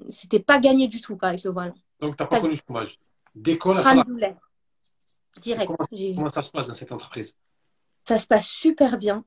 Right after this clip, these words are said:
Speaker 1: Franchement, ça se passe super bien. Euh, j'ai, j'ai toujours été méga respectée.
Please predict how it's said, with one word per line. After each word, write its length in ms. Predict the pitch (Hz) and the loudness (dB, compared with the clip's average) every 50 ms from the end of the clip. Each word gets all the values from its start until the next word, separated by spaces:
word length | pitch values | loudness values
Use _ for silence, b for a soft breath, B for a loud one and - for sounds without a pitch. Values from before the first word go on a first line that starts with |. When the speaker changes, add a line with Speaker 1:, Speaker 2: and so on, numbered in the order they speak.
| _ _ | _ _
Speaker 1:
Franchement, 460 | - - - - 233 - - - 254 240 | -18 -10 -6 -6 -6 -4 -4 -4 -4 -4
ça 140 | - 240 | -4 -6
se 80 | - - | -8 -6
passe 220 | - 208 190 - | -6 -6 -6 -6
super 720 | - - - - - 262 254 - _ - 254 240 220 208 208 | -10 -14 -4 0 0 0 0 -2 _ 0 0 2 2 0 -2
bien. 420 | 185 175 208 208 202 208 - - - - | 0 2 2 4 4 4 2 0 -2 -4
Euh, 380 | 208 196 190 196 196 190 190 185 B B B B B B B _ - | -2 0 0 2 2 2 0 -2 B B B B B B B _ -6
j'ai, 300 | 226 190 202 214 214 208 | -4 0 4 4 4 6
j'ai 200 | 185 202 214 196 | 6 4 2 2
toujours 360 | - - - 269 247 277 254 | 2 0 2 4 6 6 6
été 220 | 240 240 - 220 196 | 4 4 4 4 4
méga 280 | 208 226 220 247 240 | 4 6 6 4 4
respectée. 640 | 233 233 226 - - 220 214 - - 202 214 240 | 4 2 0 0 -2 -2 -2 0 0 0 0 0